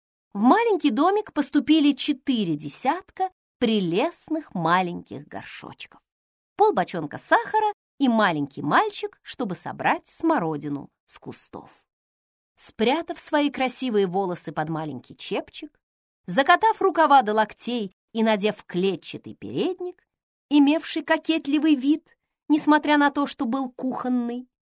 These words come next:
юная хозяйка взялась за дело, ничуть не сомневаясь в успехе, ведь разве не видела она сотни раз, как это делала Ханна? Количество выстроенных в ряд горшочков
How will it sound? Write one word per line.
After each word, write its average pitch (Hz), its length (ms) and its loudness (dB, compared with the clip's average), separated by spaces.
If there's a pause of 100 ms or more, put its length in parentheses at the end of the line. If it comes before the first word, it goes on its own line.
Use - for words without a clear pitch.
(460)
юная 180 480 -2
хозяйка 294 720 -4 (260)
взялась 247 680 0
за 139 180 -12
дело, - 360 -14 (460)
ничуть 247 580 2
не 269 100 0
сомневаясь 170 600 0
в 202 60 -10
успехе, - 540 -6 (320)
ведь 196 220 -2
разве 240 320 2
не 208 160 2
видела 277 500 -2
она 208 180 0
сотни 240 440 -2
раз, 156 380 -4 (260)
как - 160 0
это 254 160 -2
делала 160 480 -2
Ханна? 311 580 -6 (1000)
Количество 233 800 2
выстроенных 196 800 -4
в 165 60 -10
ряд 226 240 0
горшочков 170 680 -6